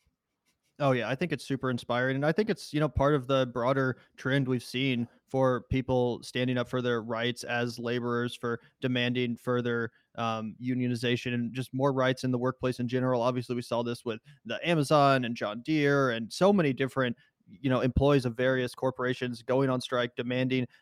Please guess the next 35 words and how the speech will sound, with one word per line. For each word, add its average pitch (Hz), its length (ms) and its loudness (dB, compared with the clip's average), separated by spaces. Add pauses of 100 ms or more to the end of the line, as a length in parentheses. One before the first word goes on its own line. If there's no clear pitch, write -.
their 127 180 2
rights. 123 300 0
And 147 80 4
I - 20 4
think 170 160 0
this 156 100 -2
should 135 140 0
definitely 131 320 2
be 127 320 0 (160)
looked 127 260 0
at 123 220 0
in 123 100 -2
the 120 60 -2
same 123 380 0 (260)
broader 127 380 4
conversation 127 840 2 (200)
as 127 160 4
that 127 220 4
there's 151 180 6
this 151 180 2
weird 160 440 6 (260)
trend 139 340 4
from 123 160 0
some 131 220 2
people 127 300 4
on 127 100 4
the 127 80 0
left, 123 280 2
we've 120 100 0
discussed - 400 0
this 127 180 0
on 123 120 2
our 123 140 2
own 123 160 2
show, 123 400 4